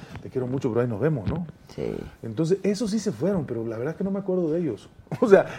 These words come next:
Speaker 1: ni ellos de mí. O sea, todos
Speaker 2: Claro,
Speaker 1: estábamos en el mismo
Speaker 2: claro.
Speaker 1: rock and roll. Los verdaderos amigos están más que nunca. Porque ahora, pues, los quiero llamar, porque ahora tengo tiempo para verlos, porque ahora tengo ganas de verlos.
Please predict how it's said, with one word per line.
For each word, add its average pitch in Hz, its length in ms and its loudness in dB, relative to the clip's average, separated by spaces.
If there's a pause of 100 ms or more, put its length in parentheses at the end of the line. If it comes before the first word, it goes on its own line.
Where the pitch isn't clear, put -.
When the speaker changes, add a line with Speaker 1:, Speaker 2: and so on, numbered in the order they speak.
Speaker 1:
ni 147 120 6
ellos 196 200 6
de 127 100 8
mí. 185 240 2
O 101 80 4
sea, - 80 -2
todos 151 140 4
Speaker 2:
Claro, - 80 8
Speaker 1:
estábamos 180 340 6
en 127 60 4
el 127 40 2
mismo 175 220 4
Speaker 2:
claro. 156 80 6
Speaker 1:
rock 131 80 2
and 131 100 -2
roll. 160 160 2 (340)
Los 147 160 4
verdaderos 165 440 6
amigos 175 380 4
están 160 340 2
más 156 140 0
que 123 120 -4
nunca. 110 400 -4 (400)
Porque 120 240 0
ahora, 123 440 4 (840)
pues, - 200 -14
los 85 220 -4
quiero 127 260 6
llamar, 127 540 4
porque 104 220 0
ahora 117 280 4
tengo 117 260 2
tiempo 123 320 0
para 113 180 4
verlos, 135 320 4
porque 107 180 -2
ahora 113 160 6
tengo 117 260 2
ganas 135 440 2
de 95 100 -2
verlos. 90 400 -6